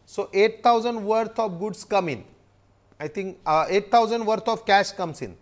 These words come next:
That's very clear. As far as the goods is concerned, goods of six thousand go out because goods of six thousand are sold and we got back eight thousand.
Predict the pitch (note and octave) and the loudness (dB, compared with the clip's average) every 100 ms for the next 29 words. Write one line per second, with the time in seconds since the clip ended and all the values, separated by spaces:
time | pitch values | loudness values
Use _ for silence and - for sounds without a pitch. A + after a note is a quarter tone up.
0 | _ F3 F#3 F#3+ F#3 F3+ C3 - _ _ | _ 0 0 0 -4 -4 -8 -12 _ _
1 | _ _ _ _ _ _ _ - F3+ F3+ | _ _ _ _ _ _ _ 0 0 2
2 | B3 B3 A3+ F3+ G3+ G#3 C4 B3 - A#3+ | 2 2 2 -2 -2 -2 -4 -6 -6 -6
3 | G3+ A#3+ A#3+ A#3+ _ _ _ _ - C#3 | -2 -2 -2 -6 _ _ _ _ -14 -4
4 | A3 - A#3+ A#3 B3+ B3+ - B3+ B3 A#3+ | -4 0 0 0 -4 -6 0 2 2 0
5 | B3 A3 E3+ G#2+ - - _ _ - D3+ | 2 4 4 2 -10 -20 _ _ -12 -4
6 | G3+ D#3+ F#3+ F#3 A#3 A#3 A3+ A3 - A3+ | -2 -2 -4 -2 -2 -2 -6 -6 0 0
7 | G#3+ A#3 A3 - G#3+ A3 - E3 F3+ F#3 | 0 -4 -6 0 4 4 2 -4 -2 -4
8 | G3 G#3+ G3+ A3+ A3+ G3 D#3 - A#2 - | 0 0 2 0 0 -2 -8 -4 -6 -8